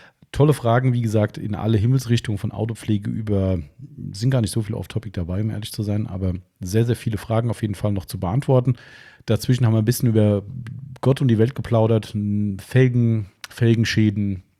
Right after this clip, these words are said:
komische Netflix-Serien. Achtung, heute mit Triggerwarnung, mitten im Podcast. Weil Trigger wahrscheinlich die falsche Formulierung dafür ist, aber, äh, einfach eine Warnung, <laughs> speziell an meine männlichen Kollegen oder männlichen Zuhörer.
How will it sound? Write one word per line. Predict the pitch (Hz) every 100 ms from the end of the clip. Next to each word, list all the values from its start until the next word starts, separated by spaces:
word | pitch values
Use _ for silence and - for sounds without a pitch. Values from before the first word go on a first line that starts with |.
| _ _ _ _ _
komische | - 139 131 123
Netflix-Serien. | 110 120 - 120 - 113 110 110 107 107 -
Achtung, | 101 117 110 101
heute | 101 101
mit | 92
Triggerwarnung, | - 113 113 107 107 110 101
mitten | 110 -
im | 131
Podcast. | - 120 - 117 110 - - - - - _ _
Weil | 82
Trigger | - 107 104
wahrscheinlich | 90 92 92 -
die |
falsche | - 98 95 95 90 87
Formulierung | - 98 92 98 104
dafür | 101 - 104
ist, | 98 -
aber, | 92 98 101 104 -
äh, | 95
einfach | - 107 98
eine | 95 95 87
Warnung, | 85 123 123 123 - _
<laughs> | - - _ _
speziell | - - 95 101
an | 101 95
meine | 92
männlichen | 95 101 104 107
Kollegen | - 101 107 110 - _ - - - _
oder | 117 95
männlichen | 90 95 95 98
Zuhörer. | - 95 95 92